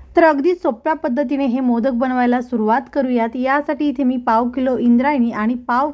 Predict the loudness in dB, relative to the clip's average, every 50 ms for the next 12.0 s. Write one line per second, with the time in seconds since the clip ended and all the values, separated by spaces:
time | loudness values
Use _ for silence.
0 | -4 -4 -2 -2 -2 -4 -4 -2 0 0 0 0 0 0 0 0 -2 -2 -2 -4
1 | -4 -4 -2 -2 -2 0 0 -2 -2 -2 -4 -2 -2 -2 -4 -6 -10 -12 _ -20
2 | -20 -20 _ -20 -20 _ _ _ _ _ _ -2 -2 -2 0 0 0 0 0 0
3 | 2 2 2 0 0 0 0 0 2 0 -2 -2 -2 -2 -2 -2 -4 -4 -2 0
4 | -2 -2 -2 -2 -2 -2 -2 0 0 -2 0 0 0 0 0 0 0 -4 -6 -4
5 | -4 -8 -8 -6 -6 -6 -4 -4 -2 -2 -2 0 0 0 0 0 0 0 2 2
6 | 2 2 2 0 -2 -4 -4 -4 -6 -4 -2 -2 -2 0 0 2 2 2 2 2
7 | 0 -2 -2 0 0 -2 -2 -4 -12 -20 -20 -20 -10 _ -2 -2 -2 -2 0 -2
8 | -2 0 2 0 2 4 2 2 2 0 -2 0 2 2 2 0 -2 -2 0 0
9 | 0 0 -2 -4 -6 -4 _ 0 0 0 0 0 0 0 0 0 -2 -2 -4 -2
10 | -2 -4 -4 -4 -6 -6 -6 -4 -2 -4 -2 0 2 2 2 2 2 0 -2 -2
11 | -4 -6 -4 -4 -8 -10 -14 -20 -20 -20 -10 -6 -2 0 0 0 2 2 2 2